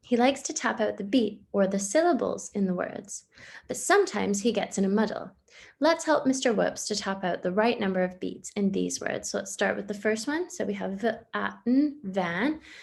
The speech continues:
So let's clap it out. Van,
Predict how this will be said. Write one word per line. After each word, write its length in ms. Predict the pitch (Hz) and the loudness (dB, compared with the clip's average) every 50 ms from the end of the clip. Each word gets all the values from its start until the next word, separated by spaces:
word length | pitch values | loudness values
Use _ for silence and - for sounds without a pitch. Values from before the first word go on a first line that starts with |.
| - - - | -20 -20 -14
So 160 | - - 202 | -6 -2 0
let's 240 | 196 185 190 - - | 0 0 0 -2 -6
clap 320 | - - 202 185 196 196 | -4 -2 0 0 0 0
it 60 | 196 | 0
out. 920 | 180 - - - - _ _ _ _ _ _ _ _ _ _ _ - - - - - - - - - | 0 -2 -2 -6 -10 _ _ _ _ _ _ _ _ _ _ _ 4 4 4 4 0 -6 -12 -14 -12
Van, 640 | 196 185 190 226 208 185 170 165 165 170 - 185 | -4 2 4 6 6 4 4 0 -2 -6 -8 -10